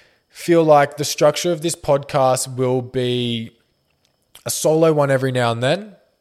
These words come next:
and then a guest, you know, every now and then too. Just have a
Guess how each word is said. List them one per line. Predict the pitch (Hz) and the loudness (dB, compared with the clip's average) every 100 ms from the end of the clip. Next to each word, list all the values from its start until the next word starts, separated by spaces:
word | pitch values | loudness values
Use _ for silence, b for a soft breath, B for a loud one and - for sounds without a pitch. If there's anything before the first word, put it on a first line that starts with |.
| _ | _
and | 120 123 | -8 -4
then | 123 123 120 - | -2 0 -2 -6
a | 117 117 110 104 | -6 -6 -8 -4
guest, | 127 131 131 - - - _ _ _ _ _ - | 0 0 -2 -8 -12 -18 _ _ _ _ _ -16
you | 151 151 | -12 -8
know, | 117 127 - | -6 -6 -4
every | 131 120 127 | -4 -4 -6
now | 123 120 | -4 -4
and | 120 | -6
then | 117 113 | -8 -10
too. | - 131 110 | -8 -8 -6
Just | 147 151 | -8 -10
have | - 151 | -6 -4
a | 147 131 | 0 0